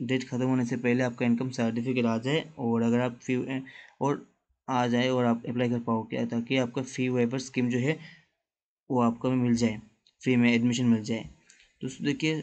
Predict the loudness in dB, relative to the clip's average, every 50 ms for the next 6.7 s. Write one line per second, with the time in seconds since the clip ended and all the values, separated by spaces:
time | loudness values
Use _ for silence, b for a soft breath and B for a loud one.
0 | -6 -6 -4 -2 -2 -2 0 -2 0 0 0 -2 0 0 0 2 2 4 4 4
1 | 4 4 4 2 2 0 2 2 0 0 0 -2 -6 -6 -6 -6 -8 -10 B B
2 | B B B B B B -12 -8 -4 -2 -2 -2 -2 -2 -2 -4 -2 -2 -2 -2
3 | -2 -4 -2 0 2 4 4 2 2 0 0 -2 -2 -2 -2 -4 -4 -4 -4 -4
4 | -4 -4 -2 -2 0 0 2 2 2 0 0 -2 -4 -2 -2 -2 0 -2 -2 0
5 | 0 2 2 4 2 2 2 2 2 2 2 2 0 0 -2 -2 0 -2 -4 -2
6 | 0 0 0 2 0 0 -2 -2 -4 -6 -6 -6 -8